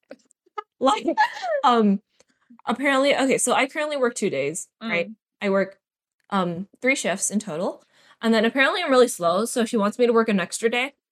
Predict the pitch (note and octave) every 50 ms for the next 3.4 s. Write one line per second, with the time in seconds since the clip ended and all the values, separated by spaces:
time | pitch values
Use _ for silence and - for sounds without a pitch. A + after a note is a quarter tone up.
0 | _ _ _ _ _ _ _ _ - A3+ A3 G#3 G3+ F#3 F3 E3+ - - _ _
1 | - G#3+ G#3+ G#3+ G#3 G3+ G3 F#3+ - - - _ _ _ _ _ _ - G#3 G3+
2 | G3+ G#3 G3 G3 F#3+ G3 G3 A3+ G#3+ G#3+ A3 G3+ G3 G#3 F3+ F3+ F3+ G3+ F#3 D#3+
3 | D#3 D#3 D#3+ D#3 D#3+ D#3+ -